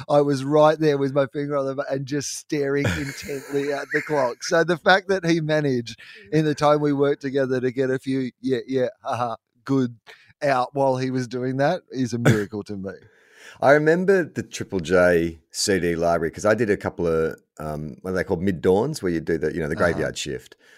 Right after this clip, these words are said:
Speaker 1: Yeah.
Speaker 2: And so I'd be given, like, you know, the tracks I had to play over my shift, and you go to the library, and it was literally like that end scene in Raiders of the Lost Ark. It's
Speaker 1: Mm.
Speaker 2: just, like, <laughs> shelves and shelves filled with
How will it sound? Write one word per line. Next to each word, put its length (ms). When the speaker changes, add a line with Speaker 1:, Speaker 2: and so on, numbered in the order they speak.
Speaker 1:
Yeah. 280
Speaker 2:
And 240
so 440
I'd 140
be 100
given, 420
like, 420
you 100
know, 160
the 80
tracks 300
I 60
had 120
to 60
play 260
over 140
my 100
shift, 440
and 120
you 60
go 160
to 60
the 80
library, 380
and 60
it 60
was 140
literally 520
like 180
that 180
end 200
scene 260
in 60
Raiders 240
of 40
the 80
Lost 300
Ark. 300
It's 140
Speaker 1:
Mm. 40
Speaker 2:
just, 200
like, 200
<laughs> 120
shelves 360
and 140
shelves 400
filled 320
with 240